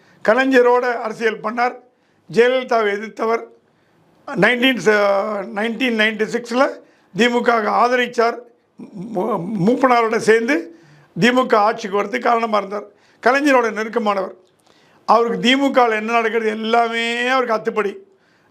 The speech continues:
அரசியல்ல வராட்டி கூட அவருக்கு அரசியல் ஞானம் அதிகமா உண்டு. So, ரஜினிகாந்த் என்ன பார்த்துருப்பாரு, "என்னடா இது, ஸ்டாலின் நல்லது பண்ண போனா மூத்த தலைவரெல்லாம் இந்த மாதிரி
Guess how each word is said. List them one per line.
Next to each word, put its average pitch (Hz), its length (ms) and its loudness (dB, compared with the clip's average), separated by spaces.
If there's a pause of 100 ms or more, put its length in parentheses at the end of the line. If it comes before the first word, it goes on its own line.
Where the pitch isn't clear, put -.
அரசியல்ல 226 540 2
வராட்டி 226 320 -2
கூட 214 480 -4 (400)
அவருக்கு 277 320 2
அரசியல் 269 600 -4
ஞானம் 233 400 0
அதிகமா 214 380 -4
உண்டு. 214 460 -2 (640)
So, 214 200 2
ரஜினிகாந்த் 302 480 2
என்ன 269 200 -2
பார்த்துருப்பாரு, 214 800 -2 (680)
"என்னடா 262 460 2
இது, 269 300 2
ஸ்டாலின் 247 440 2
நல்லது 240 320 2
பண்ண 233 200 -2
போனா 240 280 0
மூத்த 240 360 -2
தலைவரெல்லாம் 233 560 0
இந்த 220 120 -8
மாதிரி 220 460 -4